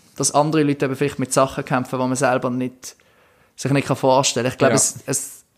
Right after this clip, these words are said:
Speaker 2: Ja, voll.
Speaker 1: es ist zwar noch auch etwas von ganz vielen Sachen, was es gibt, aber es macht einem vielleicht mehr ein bisschen auch ein Bewusstsein, dass,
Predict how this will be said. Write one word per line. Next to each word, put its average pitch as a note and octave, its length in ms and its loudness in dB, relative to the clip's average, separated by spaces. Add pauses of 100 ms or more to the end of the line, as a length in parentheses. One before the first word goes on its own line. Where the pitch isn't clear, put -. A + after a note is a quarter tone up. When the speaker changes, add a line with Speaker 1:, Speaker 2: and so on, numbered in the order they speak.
(500)
Speaker 2:
Ja, A2 300 -6
voll. A2+ 420 -4
Speaker 1:
es C3+ 120 -2
ist C#3 140 -4
zwar D3 120 2
noch D3 220 4
auch C#3+ 120 4
etwas D#3 340 2
von C#3+ 140 0
ganz D3 300 2
vielen D#3 240 0
Sachen, C#3 340 2
was C#3 120 0
es - 60 -12
gibt, C3+ 220 -4
aber B2+ 260 -2 (280)
es - 80 -8
macht C3+ 360 0
einem C3+ 200 2
vielleicht C3+ 220 0
mehr C#3+ 400 2
ein C3+ 60 0
bisschen C#3 240 2
auch A#2+ 120 4
ein - 60 -6
Bewusstsein, C3 560 0
dass, - 320 -4